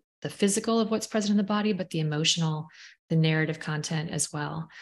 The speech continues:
Um, and so we use a lot of movement and breath and sound. Um,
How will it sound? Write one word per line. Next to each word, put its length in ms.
Um, 520
and 160
so 140
we 140
use 240
a 40
lot 200
of 160
movement 600
and 180
breath 540
and 160
sound. 720
Um, 720